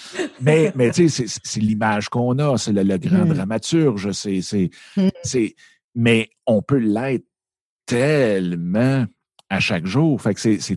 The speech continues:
Speaker 1: tout ce qui peut nous donner un instant de,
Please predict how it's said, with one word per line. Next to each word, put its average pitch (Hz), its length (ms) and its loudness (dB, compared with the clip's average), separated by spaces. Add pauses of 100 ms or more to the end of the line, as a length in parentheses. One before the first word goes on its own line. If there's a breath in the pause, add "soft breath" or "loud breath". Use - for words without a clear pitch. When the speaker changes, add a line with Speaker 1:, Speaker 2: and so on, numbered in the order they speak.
Speaker 1:
tout 208 160 2
ce - 120 -2
qui 113 120 -4
peut 135 240 2
nous 117 200 0
donner 101 680 0 (520)
un 104 260 4
instant 113 640 0
de, 101 380 2